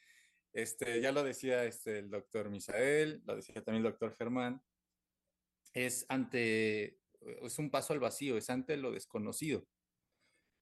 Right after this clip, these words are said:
ante pretender suponer qué es lo que quiere una mujer, y ante eso, pues, uno está mal porque eso no es. Entonces, a uno lo,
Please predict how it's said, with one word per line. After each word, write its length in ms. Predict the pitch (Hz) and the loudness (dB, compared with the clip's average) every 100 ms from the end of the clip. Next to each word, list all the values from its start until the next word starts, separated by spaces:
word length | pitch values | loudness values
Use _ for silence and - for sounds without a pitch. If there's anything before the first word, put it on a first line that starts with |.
| _ _ _ - | _ _ _ -2
ante 720 | 127 123 135 123 120 123 _ _ | 0 0 0 2 2 -2 _ _
pretender 1200 | 139 123 123 - 127 120 120 123 131 185 208 - | 0 0 0 -4 -2 0 -2 -2 0 0 0 -6
suponer 960 | - - 147 - 123 117 127 156 120 - _ _ _ _ _ | -10 -10 -10 -2 2 4 4 2 -2 -10 _ _ _ _ _
qué 120 | - 135 | 0 0
es 120 | 147 | 2
lo 200 | 165 175 | -2 0
que 160 | 123 | -4
quiere 240 | - 131 160 | 0 2 2
una 220 | 170 139 | 2 0
mujer, 540 | 107 92 117 160 - - | 0 0 -2 -2 -4 -12
y 160 | 120 107 | -4 -2
ante 380 | 104 98 107 | -2 -2 -2
eso, 460 | 139 - 180 240 - _ _ _ _ _ _ _ - | -2 -4 -4 -6 -10 _ _ _ _ _ _ _ -4
pues, 360 | 104 98 - - | -2 -2 -4 0
uno 220 | 147 160 | 4 4
está 240 | 165 165 | 4 2
mal 260 | 165 143 170 | 2 0 -2
porque 360 | 175 160 120 123 | -4 -2 -2 -2
eso 220 | - 143 | -2 -2
no 220 | 131 143 | -2 -2
es. 220 | 196 185 | -4 -6
Entonces, 500 | 127 117 131 156 143 - | -6 -2 0 0 -2 0
a 100 | 139 | 0
uno 240 | 175 185 | 2 2
lo, 340 | 170 143 131 | 2 0 0